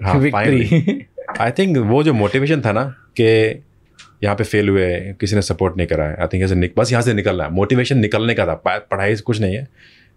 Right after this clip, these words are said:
Speaker 1: यहाँ से भाग जाना। तो वो उसमें जो है by margin पास हो गए।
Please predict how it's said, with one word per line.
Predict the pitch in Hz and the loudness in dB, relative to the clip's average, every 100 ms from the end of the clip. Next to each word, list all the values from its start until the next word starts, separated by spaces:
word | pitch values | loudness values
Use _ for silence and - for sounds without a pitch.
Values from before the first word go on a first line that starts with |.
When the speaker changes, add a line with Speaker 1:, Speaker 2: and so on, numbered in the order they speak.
| _ - | _ -4
Speaker 1:
यहाँ | 110 | -2
से | 117 | 0
भाग | 92 | -2
जाना। | 78 71 - _ _ _ _ _ _ _ _ - - _ _ - | -2 -6 -10 _ _ _ _ _ _ _ _ -16 -16 _ _ -2
तो | 104 | 0
वो | 90 110 | 4 2
उसमें | 117 - 98 | 2 0 0
जो | 87 | 0
है | 85 98 | 0 0
by | 92 92 101 | 0 -2 0
margin | 90 80 82 95 113 - _ _ _ _ _ _ | 0 0 0 -2 -4 -12 _ _ _ _ _ _
पास | 87 85 82 | -4 -4 -4
हो | |
गए। | 76 113 127 | -6 -6 -8